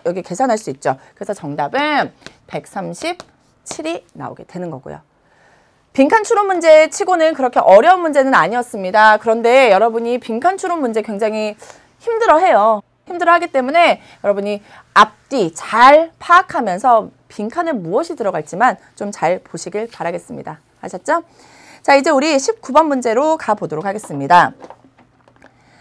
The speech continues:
자, 등비급수의 도형 A 활용 문제입니다. 등비급수의 도형 A 활용 문제는 지금부터 여러분이 좀 잘 봐야 됩니다. 공비를 찾아야 되고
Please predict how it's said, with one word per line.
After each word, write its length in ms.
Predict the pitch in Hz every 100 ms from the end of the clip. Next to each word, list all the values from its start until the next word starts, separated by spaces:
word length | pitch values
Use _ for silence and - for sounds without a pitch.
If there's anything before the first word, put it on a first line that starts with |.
| _
자, 200 | 240 202
등비급수의 720 | 247 302 427 453 - 370 370
도형 300 | 262 277 330
A 100 | 320
활용 300 | 359 453 453
문제입니다. 580 | 311 233 165 156 180 180
등비급수의 580 | - 233 294 294 277 262
도형 300 | 220 233 254
A 100 | 262
활용 280 | 339 392
문제는 580 | 339 226 180 294 233 147 - - - -
지금부터 440 | 302 349 415 415
여러분이 640 | 302 294 277 285 285 190 -
좀 160 | 269
잘 280 | 269 247 277
봐야 220 | 285 190
됩니다. 440 | 185 139 139 139 - - _ _ _ _ _ _ _ _ _ _ _ _ _ _ -
공비를 480 | 285 311 381 415 403
찾아야 380 | 359 330 294
되고 460 | 220 226 269 359 403